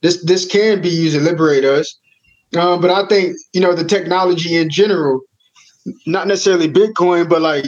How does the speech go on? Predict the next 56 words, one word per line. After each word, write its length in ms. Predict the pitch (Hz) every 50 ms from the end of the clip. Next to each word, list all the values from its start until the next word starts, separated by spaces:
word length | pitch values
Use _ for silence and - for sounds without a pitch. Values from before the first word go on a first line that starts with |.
| 131 -
Bitcoin's 400 | 139 202 208 202 202 202 185 175
gonna 220 | - 185 180 165 -
bring 240 | 160 180 180 175 170
the 100 | 151 147
light. 320 | 160 185 202 190 180 - - _ _ -
X 200 | 175 196 196 -
R 160 | 202 180 160 -
P 120 | - 202
is 120 | 202 190
gonna 160 | 185 185 165 165
bring 180 | 160 180 165 147
the 80 | 139
light. 300 | 139 156 175 180 160 143 135
Ethereum 460 | 147 147 147 - 185 185 190 185 175
is 80 | 156
gonna 160 | 156 156 147 147
bring 180 | 151 160 156
the 80 | 147 135
light 340 | 139 156 170 170 147 131 - - - - - - _ -
to 120 | - 139
this 200 | - 165 151 -
space, 480 | - - 180 180 185 175 151 - - - _ _ _ - _ _ _ _ _ _ _ _ _ _ _ _ _ _ _ _ _ _ _ _
to 120 | - 185 180
what 220 | 185 196 190 - - - - - - - -
is 140 | - 156 156
going 420 | 160 160 151 147 170 202 202 185
to 100 | 185 185
take 200 | - 202 196 180 180
us 120 | 170 -
to 80 | - 165
the 60 | 160
next 280 | 160 175 170 165 - -
step, 360 | - - 190 190 - - - - _ _ - - - _ _ _ _ _ _
for 200 | _ - 156 165
real. 380 | 190 196 196 185 156 135 123 - - - - - -
And 100 | 156 165
I 80 | 175
think 160 | 180 202 190
it's 80 | 185 180
gonna 200 | 185 185 175 170
start 300 | 165 - 196 185 170 160
with, 100 | 156 151
you 140 | 151 175 180
know, 160 | 170 165 165
you 200 | 165 165 175 185
making 320 | 185 175 170 165 - 185
that 160 | 170 165 - -
decision 380 | 156 - 180 175 160 160 160
on, 360 | 156 151 151 147 147 143 143
you 140 | 143 143 156
know, 220 | 151 139 135 135 135
if 140 | 139 139
you 100 | 147 156
want 240 | 156 156 151 143 147 -
to, 100 | 151 147
you 340 | 143 139 135 135 131 131